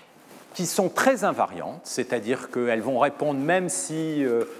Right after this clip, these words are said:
le camion change, si vous avez, votre grand-mère, euh, bouge, euh, saute ou, euh, a des expressions différentes. Et, euh, suivant, euh, la chaise, euh, ça peut être des chaises très différentes. Donc vous avez des choses qui deviennent très, très invariantes,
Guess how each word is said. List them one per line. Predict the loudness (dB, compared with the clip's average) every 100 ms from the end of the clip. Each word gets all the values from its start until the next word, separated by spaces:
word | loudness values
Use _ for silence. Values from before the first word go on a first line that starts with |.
| -2
le | -2
camion | 2 0 0 -4
change, | -6 -2 0 0 -4
si | -8 -8 -4 -4
vous | -2 -2
avez, | 0 0 -2
votre | -4 -6 -6 -6 -4
grand-mère, | 0 0 2 0 0 0
euh, | -2
bouge, | -2 -4 -4 -6 -6
euh, | -6 -6 -8
saute | -10 -6 -4 -4 -8
ou, | -10 -8 -6
euh, | -8 -10 -18 -4
a | 0 0
des | -2 -8
expressions | -8 -10 -10 -10
différentes. | -10 -8 -2 0 0 -2 -12 -20 -16 -2
Et, | 2 4 2 2
euh, | 2 2 2 0 -4 -8 -18
suivant, | -14 -4 0 2 2 0
euh, | -2 0 0
la | -2
chaise, | -2 0 2 2 -2
euh, | -6 -6
ça | -6
peut | -6 -6
être |
des | -6
chaises | -8 -8 -8
très | -10
différentes. | -10 -14 -16
Donc | -10 -4
vous | 0
avez | 2
des | 2
choses | 0 -4
qui | -6
deviennent | -6 -4 -4
très, | 0 2 2
très | 2 0 2
invariantes, | 0 0 0 -6